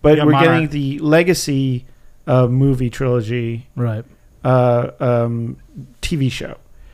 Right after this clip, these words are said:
Speaker 1: which, uh, or is it a T V show or movie? Do you know?
Speaker 2: Uh,
Speaker 3: I thought it was Apple too. Yeah.
Speaker 2: it's, it seemed like it was gonna be, uh,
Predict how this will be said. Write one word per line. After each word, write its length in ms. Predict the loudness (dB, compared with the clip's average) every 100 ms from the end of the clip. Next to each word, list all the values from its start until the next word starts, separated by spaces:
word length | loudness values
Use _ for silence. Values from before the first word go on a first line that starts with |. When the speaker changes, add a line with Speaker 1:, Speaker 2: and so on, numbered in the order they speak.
| -20 -8
Speaker 1:
which, 480 | 0 0 -2 -16 -18 _
uh, 200 | -2 0
or 100 | 0
is 100 | -4
it 40 | -6
a 40 |
T 140 | -12 -14
V 60 |
show 220 | -14 -10 -8
or 60 |
movie? 500 | -6 -6 -8 -10 -14 -20 _ _
Do 80 | -8
you 80 |
know? 240 | -6 -6 -10 -16 _
Speaker 2:
Uh, 480 | -14 -12 -10 -10 -8
Speaker 3:
I 20 | -6
thought 140 | -4
it 40 | -2
was 160 | -2
Apple 280 | -4 -4 -8
too. 360 | -8 -8 -6 -8
Yeah. 280 | -10 -8 -8
Speaker 2:
it's, 160 | -8 -8
it 200 | -10 -8
seemed 280 | -4 -2 -2
like 160 | -2
it 60 | -6
was 160 | -12 -8
gonna 200 | -8 -8
be, 520 | -10 -10 -10 -12 -16 _
uh, 320 | -12 -10 -10